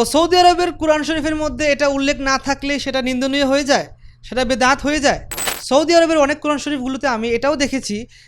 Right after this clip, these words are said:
যে ওখানে আমাদের দেশে যে হাফিজি কোরআন শরীফগুলোর মধ্যে পনেরো লাইনে একটা পৃষ্ঠা ধরা হয় এবং এভাবে বিশ পৃষ্ঠায় এক পারা, এই যে হিসাবটা, এই জাতীয় কোনো হিসাব ওই কোরআন শরীফগুলোর মধ্যে নাই।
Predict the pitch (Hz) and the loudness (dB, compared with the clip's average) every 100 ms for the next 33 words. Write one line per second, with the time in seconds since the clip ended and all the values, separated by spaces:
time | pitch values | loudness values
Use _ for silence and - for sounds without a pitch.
0 | _ 220 262 254 294 269 233 214 247 277 | _ 2 2 2 -2 -2 -2 0 0 -2
1 | 233 240 254 247 240 220 214 254 254 240 | -2 -4 -2 -2 -2 -4 -6 -6 -4 -6
2 | 220 240 220 214 220 202 175 185 226 - | -6 -8 -6 -6 -4 -4 -4 -6 -6 -10
3 | - - - 254 269 285 277 269 277 254 | -14 -12 -2 0 2 2 2 2 -2 -6
4 | 233 240 240 240 196 196 202 208 190 185 | -6 -8 -6 -6 -4 -2 0 0 -2 -4
5 | 196 202 - - - 214 240 262 254 233 | -6 -8 -12 -14 -10 -4 -2 -2 -2 -4
6 | - 247 - 254 214 214 - 196 196 196 | -6 -8 -6 -4 -4 -4 -4 -2 -2 -2
7 | 240 233 214 196 220 - 190 339 - - | -4 -2 -2 -4 -4 -4 -6 -8 -16 -20
8 | - - 294 311 269 302 285 277 247 220 | -14 -4 0 0 0 -4 -4 -4 -4 -4
9 | 269 262 240 233 254 247 233 208 226 214 | -4 -4 -4 -6 -4 -4 -4 -4 -6 -4
10 | 214 190 170 156 | -4 -4 -6 -8